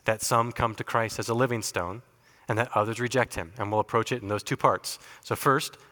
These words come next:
evidence that some come to Christ as a living stone. And then second, evidence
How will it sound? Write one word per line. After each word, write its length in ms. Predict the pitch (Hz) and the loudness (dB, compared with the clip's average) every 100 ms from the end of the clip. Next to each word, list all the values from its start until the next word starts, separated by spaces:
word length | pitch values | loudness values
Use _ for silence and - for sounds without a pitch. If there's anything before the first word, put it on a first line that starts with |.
| - | 2
evidence 380 | 113 120 127 - | 2 4 -2 -4
that 100 | 131 | -4
some 240 | - 117 | -2 -2
come 180 | - 113 | 0 -2
to 80 | - | -2
Christ 500 | - 117 123 - - _ | 0 0 0 -10 -16 _
as 100 | 107 | -4
a 60 | 98 | 0
living 180 | 120 139 | 0 0
stone. 340 | - 156 165 - _ _ _ _ | -2 -2 -4 -16 _ _ _ _
And 120 | 104 | -2
then 140 | 110 107 | -2 0
second, 400 | 120 113 143 160 - - _ _ - | 0 2 -2 -6 -16 -20 _ _ 0
evidence 440 | 104 113 117 113 | 0 2 -2 -6